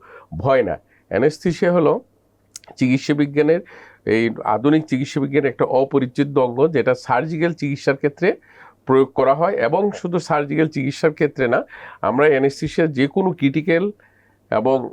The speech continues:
মুমূর্ষু রোগীকে মৃত্যুর হাত থেকে ফিরানো এবং আই-, সেই রোগীকে আইসিইউতে চিকিৎসা ব্যবস্থা করা এবং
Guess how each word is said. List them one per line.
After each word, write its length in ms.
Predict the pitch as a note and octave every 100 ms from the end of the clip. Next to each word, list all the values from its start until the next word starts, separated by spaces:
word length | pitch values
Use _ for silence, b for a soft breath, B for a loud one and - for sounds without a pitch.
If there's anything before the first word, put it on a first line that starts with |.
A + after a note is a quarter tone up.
| -
মুমূর্ষু 560 | G#2+ A2+ D#3 E3 - D#3
রোগীকে 520 | C#3 C#3+ B2 A2 D2+ _ b b b b _ - A2+
মৃত্যুর 440 | C#3+ D#3 - F3+
হাত 260 | D3+ B2+ -
থেকে 300 | C3+ D#3+ D#4+ _ _ _ -
ফিরানো 380 | - C#3+ C#3 D#3+
এবং 260 | B2+ B2 A2+
আই-, 260 | B2 B2
সেই 300 | A2 D#3 D3+
রোগীকে 360 | C#3 B2+ B2 D#3
আইসিইউতে 480 | B2 B2 D3+ D#3 D3
চিকিৎসা 400 | C#3 C#3+ - D3
ব্যবস্থা 360 | C#3 C3+ D3+
করা 300 | C3 C#3+ G3 b b b -
এবং 340 | D3 A3 D3